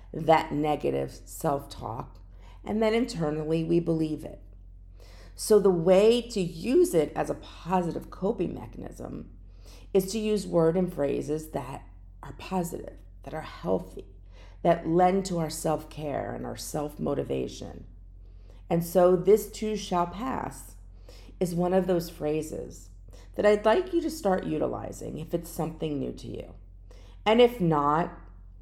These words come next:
maybe you've forgotten about it. Or maybe you do say it very often. I know I do,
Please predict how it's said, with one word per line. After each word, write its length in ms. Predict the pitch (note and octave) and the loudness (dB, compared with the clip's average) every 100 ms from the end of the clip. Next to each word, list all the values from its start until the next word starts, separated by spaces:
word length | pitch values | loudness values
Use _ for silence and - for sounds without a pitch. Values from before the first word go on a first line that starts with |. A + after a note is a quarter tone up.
| - - | -18 -4
maybe 280 | D#3+ E3+ F3 | 0 2 2
you've 220 | F3+ E3+ | -2 -6
forgotten 580 | - D3 C#3 C3 - A2+ | -8 -6 -4 -6 -8 -14
about 320 | F#2+ D#2 - | -14 -18 -18
it. 160 | G1+ - - - - - - | -18 -20 -20 -20 -20 -20 -8
Or 80 | G3 | 0
maybe 300 | A3+ C4 C#4 | 2 4 2
you 160 | C4 B3 | 0 -2
do 500 | F#3 A#3+ A#3+ F#3+ C#3+ | -2 0 2 2 0
say 380 | - E3 D3 | -4 0 0
it 180 | C3+ - | 0 -2
very 240 | C#3 B2 A2 | -4 -4 -8
often. 440 | D2 - - - - - - - - - - - - | -12 -18 -18 -20 -20 -20 -20 -20 -20 -20 -20 -20 0
I 140 | F3 F#3 | 2 4
know 220 | F#3+ F3+ | 6 8
I 220 | D#3 C#3+ | 6 2
do, 320 | C3+ G#2 - | -4 -8 -8